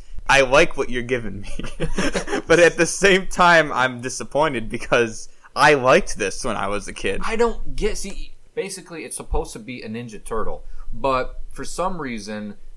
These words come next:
Speaker 2: it's not. He looks like a bandit wearing a nineteen thirties airplane, uh, helmet. He's got knee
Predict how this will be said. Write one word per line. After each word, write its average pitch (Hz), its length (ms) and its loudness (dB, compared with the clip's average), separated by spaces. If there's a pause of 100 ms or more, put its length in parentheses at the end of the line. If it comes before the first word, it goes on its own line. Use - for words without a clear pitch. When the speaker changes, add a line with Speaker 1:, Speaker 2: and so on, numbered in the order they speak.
Speaker 2:
it's 117 240 -4
not. 127 480 -6 (140)
He 135 160 -4
looks 160 220 -6
like 170 100 -4
a 143 60 -4
bandit 120 600 -2 (220)
wearing 147 580 -4
a 135 440 -4
nineteen 147 680 -6
thirties 135 760 -4 (160)
airplane, 107 800 -4 (120)
uh, 104 120 -8
helmet. 104 560 -8 (100)
He's 135 240 -6
got 143 360 -2 (220)
knee 160 720 -4